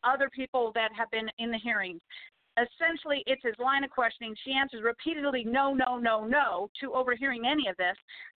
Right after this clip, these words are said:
And then he says, "So I dare to say, why are you a witness here since you didn't see anything? I dare to say that this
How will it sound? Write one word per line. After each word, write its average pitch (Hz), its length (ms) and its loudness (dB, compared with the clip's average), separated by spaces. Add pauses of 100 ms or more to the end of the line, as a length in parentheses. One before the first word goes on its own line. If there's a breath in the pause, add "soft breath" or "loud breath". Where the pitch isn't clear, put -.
(140)
And 262 100 2
then 285 100 0
he 277 160 0
says, 247 160 2 (300 loud breath)
"So 349 80 4
I 330 160 4
dare 381 200 0
to 427 120 -4 (100)
say, 294 260 2
why 285 220 2 (120)
are 320 140 2
you 302 220 2
a 320 180 0 (100)
witness 285 440 0
here 262 200 2 (120)
since 285 240 -2
you 349 240 -4
didn't 370 340 0 (120)
see 247 280 -4
anything? 202 460 -2 (840)
I 277 120 4
dare 349 220 0
to 403 120 0 (100)
say 294 360 2
that 240 220 2 (400)
this 339 200 0